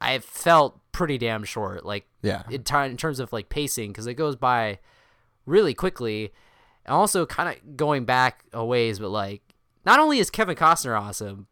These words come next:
Speaker 1: but Russell Crowe is badass as well. Like, you both want them to be your fathers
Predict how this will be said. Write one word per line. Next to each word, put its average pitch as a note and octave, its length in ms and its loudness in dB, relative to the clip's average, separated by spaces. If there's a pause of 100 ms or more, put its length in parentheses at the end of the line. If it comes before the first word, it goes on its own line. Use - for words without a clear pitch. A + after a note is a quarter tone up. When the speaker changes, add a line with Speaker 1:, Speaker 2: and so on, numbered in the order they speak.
Speaker 1:
but D#3 200 -12
Russell A#3+ 260 4
Crowe F#3 520 6
is A#2+ 200 -2
badass C3+ 720 2
as A#2+ 220 -4
well. C3+ 320 6
Like, B2 180 -2
you F#3 80 -4
both F#3+ 320 4
want C#3 240 0
them A2 320 -2
to C3 140 -4
be A2 480 -4
your A#2+ 140 -2
fathers G#2+ 680 2